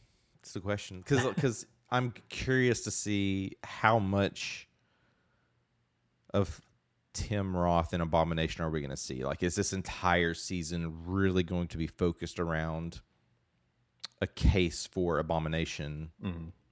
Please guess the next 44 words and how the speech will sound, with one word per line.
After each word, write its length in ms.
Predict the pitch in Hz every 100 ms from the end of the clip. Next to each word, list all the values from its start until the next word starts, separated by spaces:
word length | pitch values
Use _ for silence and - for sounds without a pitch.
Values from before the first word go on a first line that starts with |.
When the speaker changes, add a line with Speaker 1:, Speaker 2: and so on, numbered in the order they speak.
| _ - -
Speaker 1:
Or 140 | 87
is 100 | 87
it 140 | 76 82
only 180 | 85
gonna 160 | 82 80
be, 200 | 76 80
like, 300 | 76 76 -
maybe 280 | 80 78 76
the 140 | 76
next 260 | 76 73 -
few 220 | 80 80
episodes, 600 | 95 95 - 95 92 87
and 200 | 90 80
then 340 | 80 80 78 78
it 100 | -
kind 260 | - 78
of, 300 | 76 73 - - _ _ _ _ _ _ - _ _ _ _ _ _ _ -
is 160 | 90 85
it 200 | 85 71
going 200 | 87 87
to 100 | 71
introduce, 640 | 82 - 80 80 - - _ _ _ -
you 200 | - 170
know, 80 | -
I 80 |
could 160 | - 123
see 300 | - 143 139
this 320 | 127 113 -
kind 240 | - 123 101
of 60 |
maybe 360 | 101 101 98 95
potentially 400 | - 90 90 87
closing 1080 | - - - 98 95 98 90 85 82 80 80 _ _ _ _ _ -
with 160 | 90
a 60 | -
case 420 | - - 82 -
related 380 | 80 78 76 73
to 320 | - 69 76 - -
a, 80 |
a, 80 | 80 -
a 60 | 85
known 520 | 85 82 80 78 76
mutant. 380 | 76 - 65 -
Speaker 2:
Mm-hmm. 300 | 98 80